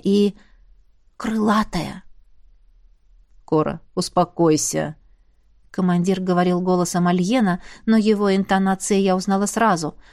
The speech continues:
Дракон с первых минут знакомства по-особенному произносил моё имя. Мелочь, но это безумно цепляло, будоража кровь и заставляя сердце биться чаще.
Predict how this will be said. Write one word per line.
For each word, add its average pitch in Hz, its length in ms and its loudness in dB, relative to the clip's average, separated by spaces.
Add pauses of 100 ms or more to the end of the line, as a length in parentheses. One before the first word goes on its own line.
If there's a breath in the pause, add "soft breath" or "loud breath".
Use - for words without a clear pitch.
Дракон 208 460 0
с - 80 -8
первых 269 400 0
минут 254 340 0
знакомства 214 560 -2
по-особенному 196 720 -2
произносил 165 600 -2
моё 165 240 -2
имя. 160 420 -2 (440)
Мелочь, 190 500 0
но 190 180 0
это 185 220 -4
безумно 196 720 0
цепляло, 226 640 0 (260 loud breath)
будоража 196 560 2
кровь 208 480 0 (300 loud breath)
и 269 100 0
заставляя 185 580 0
сердце 185 380 -4
биться 175 320 -2
чаще. - 640 -2